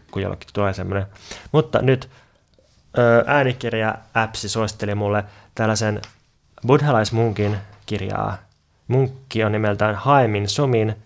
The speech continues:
Kirjan nimi on Asioita, jotka huomaa vasta, kun hidastaa. Ja tää on siis semmonen,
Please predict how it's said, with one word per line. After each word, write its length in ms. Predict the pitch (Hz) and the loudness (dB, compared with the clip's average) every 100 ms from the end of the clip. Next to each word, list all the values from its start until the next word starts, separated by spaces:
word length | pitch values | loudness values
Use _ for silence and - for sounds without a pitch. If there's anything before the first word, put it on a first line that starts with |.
| _ _ _ - | _ _ _ -2
Kirjan 240 | 110 104 | 0 0
nimi 200 | 104 104 | 0 -2
on 120 | 104 - | -2 0
Asioita, 500 | 131 135 113 104 104 | 0 2 2 2 -2
jotka 280 | 101 104 | -6 -6
huomaa 380 | 104 107 107 104 | -2 0 2 0
vasta, 280 | 104 104 110 | 0 -4 -8
kun 200 | - 98 | -6 -6
hidastaa. 680 | 98 107 101 - - 98 104 - _ _ _ _ _ _ - | -4 -4 -4 -6 -6 -4 -4 -8 _ _ _ _ _ _ -2
Ja 180 | 113 | -2
tää 220 | - 127 117 | 2 4 4
on 80 | |
siis 220 | 113 139 - | 2 -2 -2
semmonen, 480 | 131 127 123 120 | 0 2 2 0